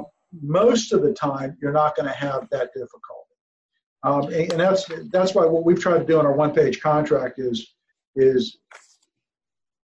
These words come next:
spell out most of what can go wrong and have it clear.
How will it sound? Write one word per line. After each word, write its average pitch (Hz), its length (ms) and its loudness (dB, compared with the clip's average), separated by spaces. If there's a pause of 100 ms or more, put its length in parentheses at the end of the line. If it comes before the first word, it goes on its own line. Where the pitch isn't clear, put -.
(160)
spell 175 460 0
out 143 240 0
most 170 420 2
of 135 220 -6
what 147 380 0
can 135 160 -6
go 135 220 2
wrong 127 580 -2 (300)
and 131 120 -10
have 143 240 0
it 131 120 -4 (240)
clear. - 500 0